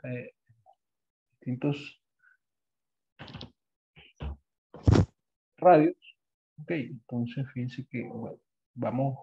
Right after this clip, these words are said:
agrandando o, o viendo un poco más pequeño, como sea. En realidad eso no me importa tanto, ok. Eh, me importa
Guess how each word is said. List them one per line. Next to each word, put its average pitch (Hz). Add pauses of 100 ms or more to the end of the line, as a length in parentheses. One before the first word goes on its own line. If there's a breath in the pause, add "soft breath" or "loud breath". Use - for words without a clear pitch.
(200)
agrandando 123
o, 117
o 113 (140)
viendo 117
un 131
poco 123
más 120
pequeño, 131 (400 soft breath)
como 120
sea. -
En -
realidad 147
eso 190
no 175
me 180
importa 175
tanto, 151 (240)
ok. -
Eh, 127
me -
importa 127